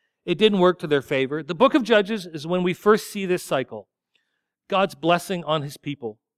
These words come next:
and, and, and loving them and providing for them. And the blessing is so rich that they become complacent. They become familiar with it. They become used to it. And so they get lazy in their worship.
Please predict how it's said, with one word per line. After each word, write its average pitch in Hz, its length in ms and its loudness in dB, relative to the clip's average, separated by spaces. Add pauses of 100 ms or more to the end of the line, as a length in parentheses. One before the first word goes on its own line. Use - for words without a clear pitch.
(140)
and, 147 120 -6
and, 143 200 -6
and 131 160 -6
loving 175 300 0
them 170 180 -2
and 147 80 -6
providing 139 400 -2
for 131 200 -2
them. 110 200 -10 (260)
And 165 140 -2
the 160 40 2
blessing 196 420 2
is 165 120 -4
so 196 260 0
rich 185 460 -2 (260)
that 151 360 -2
they 160 100 -2
become 156 380 -6
complacent. 156 640 -4
They 143 80 -8
become 151 400 -6
familiar 175 420 -2
with 117 220 -4
it. 110 100 -18
They 139 100 -8
become 147 300 -6
used 160 340 -4
to 123 120 -10
it. 107 140 -12 (260)
And 131 100 -12
so 160 160 -2
they 147 140 0
get 151 160 -2
lazy 165 480 2
in 139 240 -8
their 135 160 -2
worship. 135 380 -2